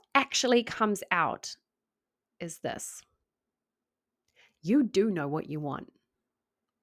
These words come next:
You're just too scared to go out and get it. You do know what you want.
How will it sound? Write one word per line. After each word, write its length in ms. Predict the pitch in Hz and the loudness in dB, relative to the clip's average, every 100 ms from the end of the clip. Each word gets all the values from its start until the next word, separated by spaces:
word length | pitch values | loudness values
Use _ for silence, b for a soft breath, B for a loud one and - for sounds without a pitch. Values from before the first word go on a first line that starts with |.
| _ - | _ -8
You're 160 | 170 | -8
just 360 | - 160 - - | -6 -6 -8 -6
too 160 | 170 | -4
scared 560 | 165 - 170 170 156 - - _ _ - | -4 -4 -2 -2 -4 -8 -14 _ _ -6
to 100 | 156 | 2
go 220 | 160 156 | 6 6
out 140 | 147 | 6
and 160 | 143 139 | 2 0
get 140 | 156 | 0
it. 140 | 143 - _ _ _ _ _ - B B B B | 0 -4 _ _ _ _ _ -20 B B B B
You 140 | 180 170 | 4 4
do 340 | - 202 247 | 12 12 12
know 220 | 220 170 | 10 8
what 260 | 156 160 - | 4 0 -2
you 120 | 156 | -2
want. 480 | 156 160 - - | -2 -4 -4 -8